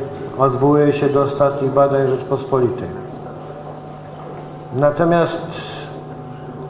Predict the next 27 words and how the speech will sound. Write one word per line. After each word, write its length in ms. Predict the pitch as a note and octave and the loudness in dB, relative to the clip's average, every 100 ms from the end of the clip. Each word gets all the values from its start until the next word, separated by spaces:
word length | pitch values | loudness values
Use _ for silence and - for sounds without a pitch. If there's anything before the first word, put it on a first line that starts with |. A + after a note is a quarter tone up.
| - | -2
to, 200 | D#3+ F3+ | 4 6
że 140 | F3 D#3+ | 6 6
na 140 | D3+ | 4
przykład 440 | C3 - D#3+ D3 - | 2 2 2 2 0
taka 300 | D3+ E3 C#3+ | 0 2 2
część 360 | - D#3 D3+ | 4 2 2
sektora 420 | D3+ D3 D#3 D3+ | 0 0 4 4
finansowego 680 | C#3+ C#3+ D3 C#3+ C#3+ D3+ D3+ | 2 2 2 2 2 2 4
jest 120 | D3 - | 2 2
w 40 | |
tej 140 | C#3+ | 0
chwili 200 | C3+ D3 | 0 0
w 60 | C3+ | 0
rękach 480 | D3+ D3 C3+ C#3+ E3 | 2 0 2 0 4
obcych, 380 | F3+ - C#3 B2 - - - - - - | 2 2 2 2 -4 -10 -12 -14 -12 -4
no 160 | D3 D3 | 0 0
to 200 | D3+ C#3 | 2 2
gorzkie 440 | C#3 D3+ - D#3 | 2 2 2 2
tego 300 | D3 C#3+ C#3+ | 2 4 4
owoce 380 | C3+ D3 D3 D3+ | 4 4 4 2
już 180 | C#3 C#3+ | 2 2
nam 180 | D3 C#3+ | 0 0
przychodzi 580 | - C3+ D3 C3+ C#3 C3 - - | -2 0 2 2 2 0 -4 -2
w 40 | |
jakiejś 440 | C#3+ D#3 D#3 C3 - | 2 2 2 0 2
części 360 | D3+ D3 - | 2 2 0
spożywać, 500 | C3 - E3 E3+ C3 | -2 0 4 4 4